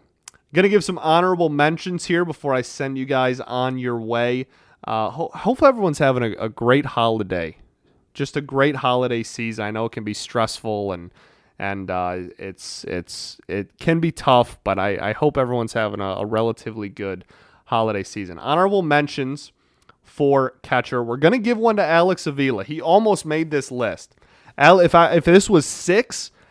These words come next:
Al Avila might have been six. I think he probably would have been. Al Avila deserves a lot of credit, man. When you look at Alex Avila's two thousand eleven, I believe, is, like, what?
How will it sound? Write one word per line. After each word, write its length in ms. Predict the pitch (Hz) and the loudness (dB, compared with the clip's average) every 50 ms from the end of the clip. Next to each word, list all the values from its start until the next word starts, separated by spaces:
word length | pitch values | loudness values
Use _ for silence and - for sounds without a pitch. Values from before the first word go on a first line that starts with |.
| - - _ - | -20 -16 _ 2
Al 220 | 151 175 214 214 | 4 6 8 6
Avila 400 | 196 165 156 190 190 185 180 156 | 6 4 2 0 2 4 2 2
might 580 | 143 135 135 139 143 151 175 202 247 269 226 214 | 2 0 -4 -4 -2 0 2 2 2 0 -4 -8
have 300 | 214 233 226 208 202 _ - | -6 -6 -6 -8 -8 _ -8
been 260 | 214 214 233 240 226 | -6 -4 -4 -4 -6
six. 760 | 202 - - - 208 208 170 - - - - - - - _ _ _ | -8 -8 -4 0 0 0 0 0 -6 -16 -20 -20 -20 -20 _ _ _
I 80 | - 156 | -2 0
think 160 | 202 240 - | 0 0 0
he 80 | 247 202 | -2 0
probably 280 | - 220 208 208 196 | 4 4 6 6 6
would 120 | 185 196 190 | 6 6 4
have 100 | 175 131 | 4 2
been. 240 | 113 87 80 - _ _ _ _ _ _ _ _ _ _ _ _ _ - - | 0 -2 -2 -8 _ _ _ _ _ _ _ _ _ _ _ _ _ 0 6
Al 220 | 131 160 190 208 | 6 8 8 8
Avila 340 | 202 175 160 196 202 202 202 | 6 4 2 -2 2 2 2
deserves 300 | 190 170 165 185 175 165 | 2 2 0 -2 -2 0
a 40 | 175 | -2
lot 240 | 147 143 143 147 156 | 0 2 2 2 2
of 60 | 147 | 2
credit, 280 | - - 151 143 139 | 0 0 0 0 0
man. 260 | 117 117 120 123 123 123 | 0 -2 -2 -2 0 -2
When 100 | 127 131 | -2 -2
you 100 | 131 135 | 0 0
look 200 | 165 190 - 247 | 0 2 2 2
at 80 | 214 | 2
Alex 420 | 139 143 151 165 185 185 - - - | 6 6 6 6 6 4 0 2 0
Avila's 720 | 147 127 127 139 147 147 143 131 123 117 110 - - - _ _ _ _ _ _ _ _ _ _ _ _ _ _ _ - | 0 2 2 2 4 4 6 4 4 2 0 -8 -12 -16 _ _ _ _ _ _ _ _ _ _ _ _ _ _ _ -12
two 220 | - - 185 214 | 0 0 2 2
thousand 560 | 202 - 196 175 175 175 175 165 160 175 151 127 | 2 4 4 6 6 6 4 2 0 -2 -2 0
eleven, 640 | 104 127 123 113 120 120 120 127 120 117 95 85 | 0 0 -2 0 2 4 4 4 4 0 -6 -6
I 140 | 85 85 87 | -6 -8 -8
believe, 600 | 98 92 87 90 85 85 82 - - - - - _ _ _ _ _ _ _ _ _ _ _ _ _ _ _ _ _ - | -8 -10 -10 -10 -10 -12 -14 -18 -20 -20 -20 -20 _ _ _ _ _ _ _ _ _ _ _ _ _ _ _ _ _ 0
is, 480 | 143 135 135 127 117 - - - - _ _ _ _ _ | 4 4 4 4 2 -4 -10 -10 -12 _ _ _ _ _
like, 320 | - 135 127 120 113 - - _ _ - | 0 0 2 0 0 -4 -10 _ _ -18
what? 540 | - 135 123 120 127 139 - - - - | -14 -10 -4 4 4 4 4 2 -4 -6